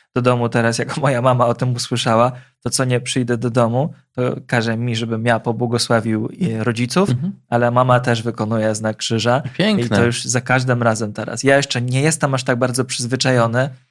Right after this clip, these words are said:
Speaker 1: Trochę niestety
Speaker 2: Bo,
Speaker 1: obracam
Speaker 2: bo
Speaker 1: to w
Speaker 2: czasem
Speaker 1: żart.
Speaker 2: tak,
Speaker 1: Tak, i
Speaker 2: ale
Speaker 1: mówię, „A, parzę, parzę”, nie? I tak
Speaker 2: <laughs>
Speaker 1: dalej trochę mam, nie? Ale wiem, że bardzo tego potrzebuję, jestem wdzięczny i to jest,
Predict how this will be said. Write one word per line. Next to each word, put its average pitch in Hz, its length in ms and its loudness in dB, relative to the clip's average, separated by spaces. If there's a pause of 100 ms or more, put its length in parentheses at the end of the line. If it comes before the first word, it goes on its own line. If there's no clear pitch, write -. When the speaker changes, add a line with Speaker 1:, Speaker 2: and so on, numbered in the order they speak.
(220)
Speaker 1:
Trochę 139 380 4
niestety 123 320 0
Speaker 2:
Bo, 127 200 8
Speaker 1:
obracam 127 180 4
Speaker 2:
bo 127 100 8
Speaker 1:
to 127 40 0
w - 40 2
Speaker 2:
czasem 120 160 6
Speaker 1:
żart. 127 480 6
Speaker 2:
tak, 104 380 2
Speaker 1:
Tak, 127 140 4
i - 100 4
Speaker 2:
ale 120 80 6
Speaker 1:
mówię, 131 160 2
„A, - 180 0
parzę, 165 480 0
parzę”, 160 500 2
nie? 139 240 4
I - 40 -2
tak 147 220 6
Speaker 2:
<laughs> 143 60 8
Speaker 1:
dalej 143 180 4
trochę 139 280 0
mam, 127 180 2
nie? 160 140 2 (320)
Ale 131 220 2
wiem, 135 200 0
że 135 100 -4
bardzo 127 320 2
tego 123 240 -2
potrzebuję, 120 520 -2
jestem 123 300 -2
wdzięczny 120 500 -2
i 120 180 -6
to 117 120 -2
jest, 117 440 -4